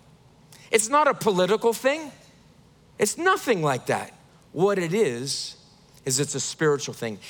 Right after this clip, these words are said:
and you have an inner being. The problem is, as Proverbs twenty-three seven says, in the old King James, it says,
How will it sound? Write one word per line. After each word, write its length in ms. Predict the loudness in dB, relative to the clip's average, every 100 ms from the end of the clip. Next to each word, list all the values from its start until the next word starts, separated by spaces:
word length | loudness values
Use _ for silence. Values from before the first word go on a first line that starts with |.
| -8
and 140 | -4 -2
you 120 | -2
have 600 | 2 2 4 2 -2 -10 -18 -20 -6
an 160 | -4
inner 280 | -2 -2 -2
being. 380 | -2 -4 -4 -10 -20 _ _ _ _ _ -20 -20 _ _ _ _ -20 _ -4
The 80 | -4
problem 580 | 0 4 4 4 0
is, 460 | -2 -6 -6 -8 -12 -20 _ _ -12
as 140 | -6 -6
Proverbs 840 | 0 2 2 2 -2 -2 -8 -8 -14 -20 -10
twenty-three 480 | -2 0 0 -2 -2
seven 400 | 2 0 0 -4
says, 580 | -6 -6 -8 -12 -14 -16 -20 -20 -14
in 120 | -6
the 100 | -2
old 200 | 0 -2
King 220 | -4 -6 -4
James, 320 | -4 -6 -6
it 80 | -4
says, 260 | -2 -2